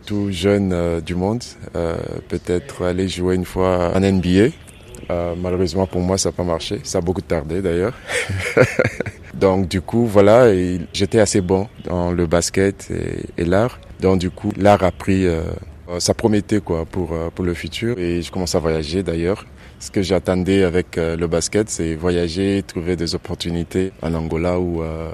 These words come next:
n'importe où dans le monde. Avec l'art, ça me donnait tout ça.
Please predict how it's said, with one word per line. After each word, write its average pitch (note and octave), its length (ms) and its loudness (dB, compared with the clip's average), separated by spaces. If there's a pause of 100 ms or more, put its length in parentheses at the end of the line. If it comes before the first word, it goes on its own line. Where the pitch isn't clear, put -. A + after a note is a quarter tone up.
(300)
n'importe E2 400 -8
où F2+ 40 -6
dans E2 140 -2
le D#2 80 -4
monde. G2+ 300 -4 (400)
Avec F#2 260 0
l'art, G#2 300 4
ça E2+ 280 -2
me E2+ 120 -4
donnait G2+ 300 2
tout G#2 180 -6
ça. F2 340 -2